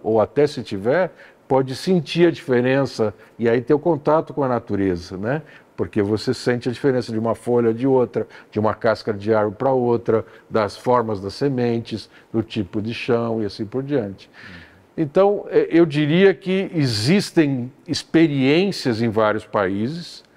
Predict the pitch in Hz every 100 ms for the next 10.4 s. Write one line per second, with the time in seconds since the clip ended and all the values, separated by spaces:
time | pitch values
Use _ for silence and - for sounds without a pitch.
0 | _ _ 95 95 104 147 120 107 120 101
1 | 92 - - 107 104 127 151 151 113 107
2 | 107 101 - 95 98 123 131 101 107 92
3 | 87 87 92 92 - 98 90 - - _
4 | 98 90 98 - - 104 110 123 143 147
5 | 147 - _ 117 147 143 120 - 110 120
6 | 131 120 104 117 139 160 135 110 110 110
7 | 113 113 113 131 113 104 - - - -
8 | 92 - 123 123 113 107 113 139 131 117
9 | 107 - 104 101 92 104 98 110 110 113
10 | 113 123 143